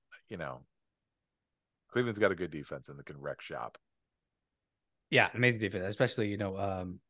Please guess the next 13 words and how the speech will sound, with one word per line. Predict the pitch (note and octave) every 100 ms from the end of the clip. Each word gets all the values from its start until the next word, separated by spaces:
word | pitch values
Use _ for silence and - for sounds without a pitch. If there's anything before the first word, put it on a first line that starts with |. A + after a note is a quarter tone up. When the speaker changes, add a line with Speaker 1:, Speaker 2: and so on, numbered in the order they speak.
| _ _ _ -
Speaker 2:
in | E3 G2+
Walker, | G2+ G2+ A2+ G#2 F#2+ F#2+ - -
hundred | B2+ B2
ninety-two | A2 G#2 G2+ A2
yards | G2 G2+ G2+ G2+
and | F2+
two | A#2
interceptions, | F#2+ - F#2+ - - F2+
but | -
still | - - G2+ F2+ G2
able | F#2+ F#2 F#2 -
to, | G2+ F2+ F2 F2 _ _ _ -
uh, | A2 F2 E2+ E2+